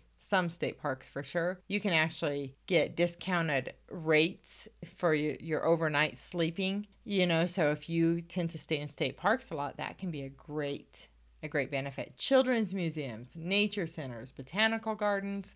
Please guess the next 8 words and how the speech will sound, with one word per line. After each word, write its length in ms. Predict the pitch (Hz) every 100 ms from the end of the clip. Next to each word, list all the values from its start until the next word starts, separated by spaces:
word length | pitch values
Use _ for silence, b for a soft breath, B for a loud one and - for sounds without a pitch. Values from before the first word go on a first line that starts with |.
| -
science 420 | - 269 269 262
museums, 540 | 254 226 226 208 202 -
historical 720 | 160 - 226 220 220 220 208
landmarks 1040 | 202 214 214 214 208 - 208 202 202 -
and 100 | 202
museums, 640 | 196 196 196 190 190 185 - -
art 320 | 240 254 -
museums, 840 | 240 226 196 202 196 190 196 -